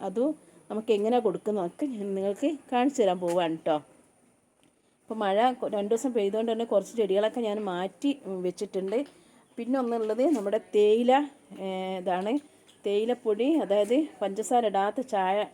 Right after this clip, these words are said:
കാച്ചി ബാക്കിയുണ്ടെങ്കിൽ അത് നമുക്ക് ചെടികൾക്ക് നന്നായിട്ട് ഉപ-, ഉപയോഗിക്കാൻ പറ്റും ട്ടോ. ഞാൻ ഇവിടെ കാര്യങ്ങളൊക്കെ ഞാൻ എടുത്ത് സെറ്റാക്കി റെഡിയാക്കി വെച്ചിട്ടുണ്ട്. അത് നിങ്ങൾക്ക് എങ്ങനെയാണെന്ന് ഞാൻ കാണിച്ചു തരാൻ പോകുന്നതാണ്. അപ്പോൾ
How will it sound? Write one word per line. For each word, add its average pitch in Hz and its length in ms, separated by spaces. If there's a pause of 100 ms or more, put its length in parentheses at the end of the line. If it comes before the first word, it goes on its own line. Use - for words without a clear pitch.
(220)
കാച്ചി 185 380
ബാക്കിയുണ്ടെങ്കിൽ 190 480 (420)
അത് 220 160
നമുക്ക് 208 260 (300)
ചെടികൾക്ക് 214 440 (280)
നന്നായിട്ട് 202 500
ഉപ-, 185 220
ഉപയോഗിക്കാൻ 190 400
പറ്റും 160 260
ട്ടോ. 175 80 (380)
ഞാൻ 220 120
ഇവിടെ 202 220
കാര്യങ്ങളൊക്കെ 202 480
ഞാൻ 233 160
എടുത്ത് 170 300
സെറ്റാക്കി 202 440
റെഡിയാക്കി 208 420
വെച്ചിട്ടുണ്ട്. 190 460 (160)
അത് 180 80 (100)
നിങ്ങൾക്ക് 185 300
എങ്ങനെയാണെന്ന് 190 440
ഞാൻ 196 180
കാണിച്ചു 202 340
തരാൻ 160 240
പോകുന്നതാണ്. 156 340 (360)
അപ്പോൾ 262 160